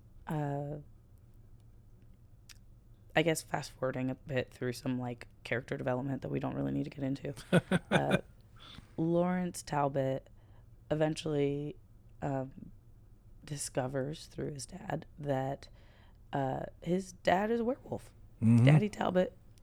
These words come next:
Speaker 1: is a werewolf. And, um, and, oh,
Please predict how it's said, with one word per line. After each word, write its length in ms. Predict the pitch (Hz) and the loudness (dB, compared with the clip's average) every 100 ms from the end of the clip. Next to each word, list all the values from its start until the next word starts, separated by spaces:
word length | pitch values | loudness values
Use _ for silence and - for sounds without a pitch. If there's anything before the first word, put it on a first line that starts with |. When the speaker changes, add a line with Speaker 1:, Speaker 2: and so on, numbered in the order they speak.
| - | -2
Speaker 1:
is 160 | 143 143 | 0 0
a 60 | |
werewolf. 440 | 143 127 127 143 - - - - - - - - | 0 -2 -4 -6 -10 -16 -20 -20 -20 -20 -14 -4
And, 540 | 151 151 147 151 147 - - | -2 0 0 -2 -6 -10 -4
um, 540 | 143 135 127 135 - 147 - - - - - - - - - - - - - - | 0 0 0 -4 -6 -12 -16 -20 -20 -20 -20 -20 -20 -20 -20 -20 -20 -20 -10 -2
and, 240 | 185 175 | 0 0
oh, 280 | - 151 131 | 0 0 -2